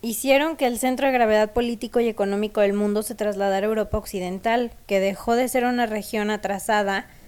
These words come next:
para convertirse en la piedra angular de un sistema de comunicación, de transporte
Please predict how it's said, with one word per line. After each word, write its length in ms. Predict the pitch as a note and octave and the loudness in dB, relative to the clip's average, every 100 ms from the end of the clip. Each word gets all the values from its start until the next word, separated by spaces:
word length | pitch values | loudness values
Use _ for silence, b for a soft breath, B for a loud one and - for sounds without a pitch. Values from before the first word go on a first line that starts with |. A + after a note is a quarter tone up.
| B B | B B
para 240 | - G3+ G3+ | 0 2 2
convertirse 500 | G#3 G3+ F#3+ G#3+ A3+ | 0 -2 -4 -6 -4
en 100 | B3+ | -2
la 140 | A#3+ | -2
piedra 300 | G#3+ A3 A3 | 0 2 2
angular 480 | A#3 A3 G#3+ G3+ G3+ | 0 0 2 2 2
de 100 | G3+ | 0
un 120 | G3+ | -2
sistema 440 | G3+ G3+ - G3 G3 | -4 -10 -4 -2 -2
de 100 | F#3+ | -4
comunicación, 960 | F3 E3+ E3 E3 F3+ - F#3+ G3 G3+ | -6 -6 -8 -6 -8 -4 -4 -2 -2
de 120 | G3 | -2
transporte 880 | F3+ D#3+ F3 - F#3+ F#3+ F#3 F#3+ G#3+ | -4 -8 -10 -4 0 0 0 -2 -4